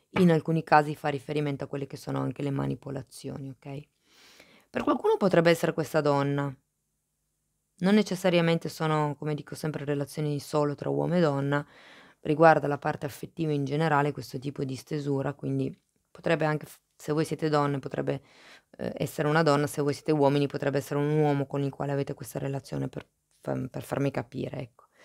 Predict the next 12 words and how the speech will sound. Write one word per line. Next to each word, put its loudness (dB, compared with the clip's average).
Andiamo 4
a 10
vedere 10
appunto 2
la 8
regina 4
di -2
spade, 2
per 0
piacere, -2
grazie. 4
Wow! 6